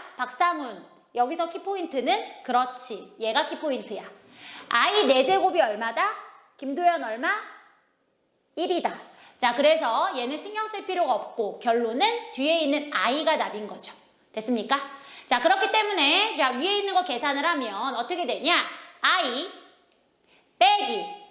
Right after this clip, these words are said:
마이너스는 그대로 마이너스,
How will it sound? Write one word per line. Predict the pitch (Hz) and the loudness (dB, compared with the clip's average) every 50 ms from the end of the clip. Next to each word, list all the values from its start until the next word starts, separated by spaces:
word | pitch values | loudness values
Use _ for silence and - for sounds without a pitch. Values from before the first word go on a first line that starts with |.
| _ _ - _ _ | _ _ -20 _ _
마이너스는 | 202 220 220 262 349 415 415 427 440 427 427 415 392 403 381 285 | 0 2 4 4 4 2 2 2 2 0 0 -2 -2 -2 0 0
그대로 | 285 254 269 269 285 277 | 2 2 4 4 4 4
마이너스, | 247 226 214 240 320 359 330 285 285 - - - - 202 202 269 359 | 2 2 2 2 0 0 0 -2 -4 -4 -8 -10 -8 -6 -4 -4 -4